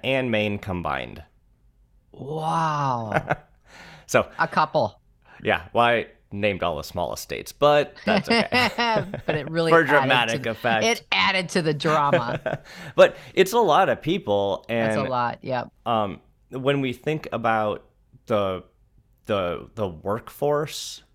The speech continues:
Speaker 1: and the
Speaker 2: Right.
Speaker 1: roles, that generally are held by m-, more senior people, which
Speaker 2: Yeah.
Speaker 1: is what the Gen <laughs> Xers are becoming.
Speaker 2: Right.
Speaker 1: When you have that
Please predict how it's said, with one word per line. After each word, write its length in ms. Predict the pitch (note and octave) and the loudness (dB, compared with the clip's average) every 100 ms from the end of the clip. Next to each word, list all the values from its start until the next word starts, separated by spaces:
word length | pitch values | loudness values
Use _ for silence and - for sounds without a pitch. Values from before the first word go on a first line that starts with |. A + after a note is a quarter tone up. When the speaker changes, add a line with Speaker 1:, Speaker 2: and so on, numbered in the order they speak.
| _ | _
Speaker 1:
and 220 | A#2 G#2 | -4 -2
the 40 | G#2+ | 0
Speaker 2:
Right. 240 | C3+ F#2+ | 0 0
Speaker 1:
roles, 600 | F2+ G2+ G#2 A#2 B2+ A#2+ - _ _ _ - | 0 0 2 2 0 -6 -14 _ _ _ -2
that 440 | G#2+ G#2 - F#2+ | 0 0 -2 -14
generally 920 | G2 G#2 A#2+ B2+ A#2+ A2 G#2+ G2+ G#2 - _ _ _ _ - | -4 0 2 2 0 0 0 -2 -6 -8 _ _ _ _ -6
are 200 | G#2 G2 | -2 -2
held 560 | - A#2+ G#2 G#2+ G#2 | -2 -2 0 0 -4
by 260 | G2+ G2+ G#2 | -2 0 0
m-, 160 | G2 - _ | -4 -10 _
more 340 | G2+ G2+ G2 G#2 | -12 -4 -2 -2
senior 380 | - G2+ G2 | -4 -6 -6
people, 420 | F2+ G2+ - F#3+ - | -8 -6 -2 -4 -4
which 380 | G2 G#2+ - - | -4 -2 -4 -6
Speaker 2:
Yeah. 260 | C#3+ D3 C#3 | -4 -2 -2
Speaker 1:
is 220 | A#2+ G#2 | -4 -2
what 240 | F#2+ A2 - | -2 -4 -4
the 80 | |
Gen 200 | F#2+ G#2 | -4 -2
<laughs> 80 | G#2 | 0
Xers 360 | A#2+ - C3+ A#2 | -2 -2 -2 -2
are 80 | C3 | -2
becoming. 540 | - - C#3 D#3+ F3+ E3+ E3+ | -4 -4 -2 -2 -4 -6 -6
Speaker 2:
Right. 320 | C3+ C3+ C3+ - _ _ _ _ - | -2 -2 -2 -10 _ _ _ _ -6
Speaker 1:
When 220 | B2 B2+ | -2 0
you 140 | B2 | -2
have 520 | A2 C3+ C#3 B2+ G#2 - | -2 0 2 0 -4 -14
that 600 | G#2+ A2 A2 A2 F#2 - | -10 -2 0 -2 -4 -10